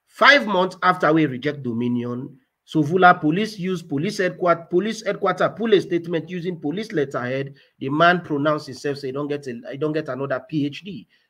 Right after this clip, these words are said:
And I protested again, and I provided the list of them all, including my auntie name.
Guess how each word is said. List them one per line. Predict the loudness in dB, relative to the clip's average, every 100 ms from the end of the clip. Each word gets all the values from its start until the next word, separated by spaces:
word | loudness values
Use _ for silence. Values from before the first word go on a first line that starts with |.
| _ _
And | -2 0
I | 0
protested | -2 -8 0 2 2 2 0
again, | 0 0 2 2
and | 0 -2
I | -6
provided | -8 -8 0 0 0 -2
the | -4
list | -4 -6 -6
of | -8 -8
them | -10 -12 -12 6
all, | 8 8 6
including | -2 -6 -6 -4 -6
my | -8
auntie | -12 -8 -6
name. | 2 4 2